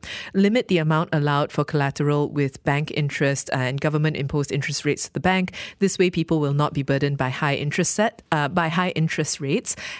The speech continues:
And that again echoes what Raj was saying to a degree, uh, the issue of interest rates. I think though that if we're talking about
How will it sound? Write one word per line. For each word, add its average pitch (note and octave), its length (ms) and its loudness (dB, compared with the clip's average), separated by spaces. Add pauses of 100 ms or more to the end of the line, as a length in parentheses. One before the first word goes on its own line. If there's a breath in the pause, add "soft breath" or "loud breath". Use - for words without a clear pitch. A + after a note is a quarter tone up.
(120 loud breath)
And E3 380 0
that F3 360 0
again D#3+ 320 0 (180)
echoes D3+ 460 0
what D3+ 200 2
Raj C#3 280 0
was C#3+ 120 -2
saying D#3+ 280 0
to D3+ 120 0
a D3 40 2
degree, C#3+ 500 -2
uh, C#3+ 160 0
the - 140 -2
issue D3 200 0
of C#3 120 -4
interest D3 400 -2
rates. B2+ 260 -2 (480 loud breath)
I B3+ 180 2
think D#4+ 440 -6
though E3 280 2
that F3 280 0
if G3+ 200 0
we're F#3+ 120 2
talking G3 400 -2
about D3 360 0